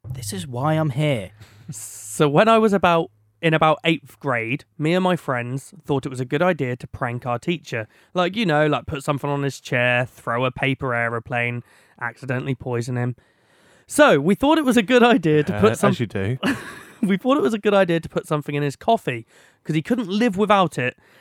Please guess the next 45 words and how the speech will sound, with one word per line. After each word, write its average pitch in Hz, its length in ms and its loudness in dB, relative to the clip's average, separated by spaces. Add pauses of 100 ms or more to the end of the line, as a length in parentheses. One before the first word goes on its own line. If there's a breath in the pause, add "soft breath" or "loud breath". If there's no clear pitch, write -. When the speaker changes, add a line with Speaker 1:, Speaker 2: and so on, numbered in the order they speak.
Speaker 2:
So 127 140 -4
we 175 100 2
Speaker 1:
Mm. 107 60 -6
Speaker 2:
put 214 180 0
some 208 260 2
kind 185 240 0
of 165 120 -2
non-lethal 151 960 0
poison 135 720 -2
in 123 120 -8
it, 117 200 -8 (320)
and 156 80 -2
we 156 80 2
thought 220 200 -2
the 202 80 0
most 208 300 2
it - 60 -8
could 165 160 -8
do 135 320 0
is 135 120 -10
make 127 220 -8
you 143 100 -8
puke. - 520 -4 (180)
Speaker 3:
How 208 140 -6
do 220 80 -2
you - 20 -6
Speaker 1:
Mm. 214 60 -4
Speaker 3:
get 240 100 -2
non-lethal 196 560 0
poison 170 420 2
in 117 120 2
eighth 131 240 -2
grade? 135 400 0
You're 156 100 4
about 165 220 0
twelve 175 420 2
in 117 80 0
eighth 107 220 -4
grade, 117 160 -2
Speaker 2:
In 156 100 0
Speaker 3:
aren't 139 140 -4
you? - 20 -2
Speaker 2:
chemistry 175 300 -2
class, 196 240 -2
maybe? 247 240 -4